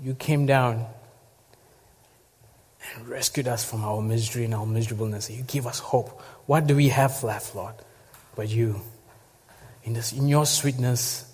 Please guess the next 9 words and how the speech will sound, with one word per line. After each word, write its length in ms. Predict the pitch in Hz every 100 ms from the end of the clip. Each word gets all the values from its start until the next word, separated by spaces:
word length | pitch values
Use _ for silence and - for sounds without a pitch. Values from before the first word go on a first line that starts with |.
| - - -
in 60 |
your 160 | 123 123
grace, 500 | 110 127 131 117 -
we 60 | 117
find 300 | 113 120 110
hope, 480 | - 143 135 - - - -
we 80 | 110
find 380 | - - 127
acceptance, 840 | 123 - - 123 - 135 123 - -